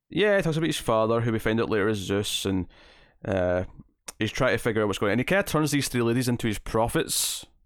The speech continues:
uh, is basically his thing. And we don't actually get to see the result of that, uh, until later in the, the book. It's not until the ending, uh, kinda narration comes in that we actually get to see what they're gonna say. But, uh, 'cause,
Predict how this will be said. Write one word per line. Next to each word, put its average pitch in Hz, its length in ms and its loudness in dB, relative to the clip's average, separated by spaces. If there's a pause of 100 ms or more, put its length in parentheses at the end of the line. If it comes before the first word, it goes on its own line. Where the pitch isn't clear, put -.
(360)
uh, 104 400 2 (220)
is 110 100 -4
basically 110 360 -2
his 101 120 -6
thing. 113 240 0 (240)
And 131 80 0
we 160 80 4
don't 240 100 4
actually 202 160 2
get 165 100 0
to 139 40 -4
see 151 160 2
the 135 80 2
result 113 300 2
of 107 60 2
that, 98 200 2 (160)
uh, 98 220 2
until 101 280 0
later 101 200 2
in 95 80 0
the, 92 180 -4
the 117 80 -6
book. 104 180 -2
It's 107 100 -6
not 123 80 2
until 113 200 0
the 101 140 2
ending, 98 440 0 (200)
uh, 90 420 0
kinda 98 160 -2
narration 92 380 -2
comes 92 180 -6
in 92 100 0
that 87 60 -4
we 90 80 0
actually 92 200 -2
get - 80 -4
to - 60 -12
see 107 140 -4
what 85 80 -4
they're - 80 -4
gonna 95 160 -2
say. 101 240 -2
But, 90 220 -2 (400)
uh, 101 160 0
'cause, 123 200 -2